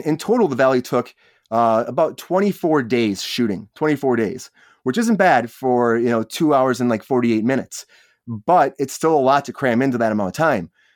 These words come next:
Um, so we were very, very strict on our budget, but what it came down to was financing, like Indiegogo, Kickstarters. We did stuff like that. We got some funds through there, not as much as I would have liked,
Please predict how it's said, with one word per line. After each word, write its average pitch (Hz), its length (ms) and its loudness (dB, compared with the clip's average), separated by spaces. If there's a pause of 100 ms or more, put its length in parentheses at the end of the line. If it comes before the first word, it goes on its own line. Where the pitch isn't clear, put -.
(160)
Um, 117 300 0
so 135 180 -4
we 131 100 2
were 139 120 2
very, 139 420 2 (300)
very 165 180 0
strict 165 240 -4
on 131 100 0
our 117 80 0
budget, 123 400 0 (460)
but 127 160 2
what 139 100 2
it 135 100 -2
came 190 200 2
down 160 240 2
to 156 180 -2
was 113 440 0 (260)
financing, 151 640 0
like 120 220 0 (200)
Indiegogo, 127 800 2 (340)
Kickstarters. 123 640 -2
We 117 80 -2
did 120 140 -2
stuff - 280 -2
like 123 160 0
that. 113 220 0
We 110 80 -2
got 107 200 0
some 117 180 -4
funds 120 280 -2
through 151 140 -4
there, 113 280 0 (220)
not 139 160 0
as 156 100 -2
much 139 300 0
as 123 120 -2
I 120 60 2
would 120 120 0
have 104 100 -4
liked, 107 400 -2